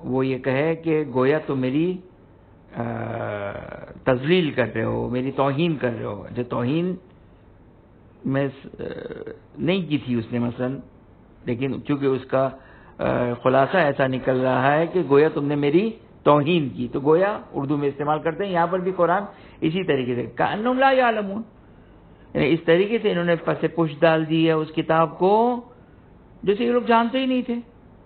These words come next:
कानो ignore, जब इंसान ignore करता है तो किस तरह ignore करता है?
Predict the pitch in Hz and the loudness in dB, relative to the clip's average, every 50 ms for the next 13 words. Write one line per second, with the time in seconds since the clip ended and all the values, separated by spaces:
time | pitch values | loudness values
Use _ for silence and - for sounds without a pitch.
0 | - - - - - - - - - - - - - - - - - - - - | -20 -20 -20 -20 -20 -20 -20 -20 -20 -20 -20 -20 -20 -20 -20 -20 -20 -20 -20 -20
1 | - - - - - - - 131 135 143 160 165 175 180 175 - - 131 131 143 | -20 -20 -20 -20 -20 -10 -4 -4 -2 0 0 0 0 -2 -2 -2 -2 -2 0 2
2 | 143 139 120 - - - - - - 131 123 123 123 135 139 131 131 127 127 139 | 2 2 2 0 -6 -14 -10 -6 -4 -2 -2 -2 0 0 0 0 0 0 0 0
3 | 143 139 143 156 143 - 170 170 170 185 185 180 - - - - - 165 165 - | 0 0 0 0 2 2 2 2 4 2 0 0 -4 -12 -12 -6 -4 -2 0 2
4 | 208 208 208 202 185 202 208 202 185 196 180 202 196 202 208 214 - | 2 2 2 0 0 0 0 0 0 -2 0 0 0 0 -2 -4 -10